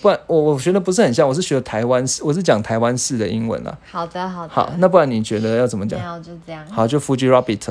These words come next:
Speaker 2: <laughs>
Speaker 1: 好，Rabbit 嘛，对不对？好，
Speaker 2: 嗯。
Speaker 1: 那这个 Rabbit 的是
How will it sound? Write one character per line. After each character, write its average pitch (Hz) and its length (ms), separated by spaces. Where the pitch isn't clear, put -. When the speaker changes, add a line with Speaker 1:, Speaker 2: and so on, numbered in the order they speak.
Speaker 2:
<laughs> - 320
Speaker 1:
好， - 180
Rabbit 143 540
嘛， 95 160
对 117 120
不 104 60
对？ 90 160
好， 151 160
Speaker 2:
嗯。 175 80
Speaker 1:
那 233 80
这 262 100
个 196 220
Rabbit 196 320
的 139 280
是 180 140